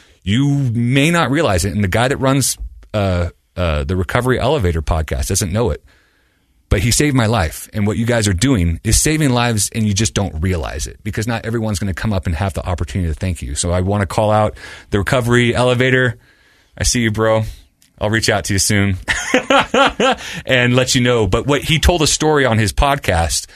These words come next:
about, um, his recovery process, and he called his dad to see if his dad would put him into a rehab facility. And, um,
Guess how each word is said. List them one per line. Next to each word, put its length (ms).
about, 560
um, 540
his 300
recovery 460
process, 500
and 100
he 120
called 320
his 120
dad 520
to 100
see 340
if 100
his 140
dad 220
would 100
put 220
him 120
into 880
a 80
rehab 380
facility. 540
And, 360
um, 380